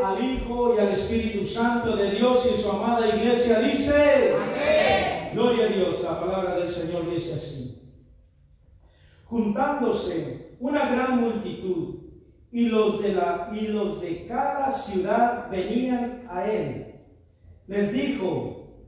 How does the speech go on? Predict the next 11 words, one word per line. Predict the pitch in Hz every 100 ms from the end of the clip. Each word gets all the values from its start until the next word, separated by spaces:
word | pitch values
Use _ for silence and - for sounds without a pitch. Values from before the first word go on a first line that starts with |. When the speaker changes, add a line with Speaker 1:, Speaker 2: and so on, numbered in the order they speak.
| _
Speaker 1:
por | 180 185 185
pala-, | 175 196 196 - -
por | 202 208
parábola, | 185 180 190 - 143 - - - - - _ _ _ _ _ _ -
"El | 240 240
sembrador | 240 220 220 226 277 - - - - -
salió | - 226 214 233 262 254 254 254
a | 220
sembrar | 214 220 208 208 220 220 220 220
su | 226 214
semilla. | 196 208 240 247 - - - -